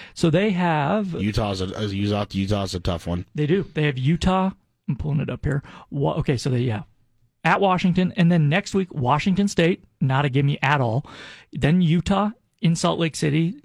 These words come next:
Speaker 1: Cal, U S C,
Speaker 2: Mm-hmm.
Speaker 1: Arizona State, and then Oregon State.
Speaker 2: You got, got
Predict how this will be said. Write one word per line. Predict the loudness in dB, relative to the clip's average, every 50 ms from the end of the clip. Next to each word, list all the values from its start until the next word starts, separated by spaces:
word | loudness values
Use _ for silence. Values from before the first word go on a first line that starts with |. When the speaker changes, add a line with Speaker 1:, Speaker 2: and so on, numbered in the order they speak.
| -10 -6
Speaker 1:
Cal, | 0 0 2 2 2 2 0 -4 _ -12 _ _ _ _ _ _ -4
U | 0 2 4 4 4
S | 4 2 0
C, | -2 0 0 2 2 2 0 -2 -4 _ -14 -8
Speaker 2:
Mm-hmm. | -2 2
Speaker 1:
Arizona | 4 4 4 4 4 2 2
State, | 0 0 0 0 0 -2
and | 0 0 2 2
then | 0 0 0
Oregon | 0 0 0 0 0 0 -2 -2
State. | -4 -6 -8 -8 -8 _ -18 -16 -12
Speaker 2:
You | -8
got, | -8 -6 -6 -8 -8 -4
got | -4 -4 -4 -6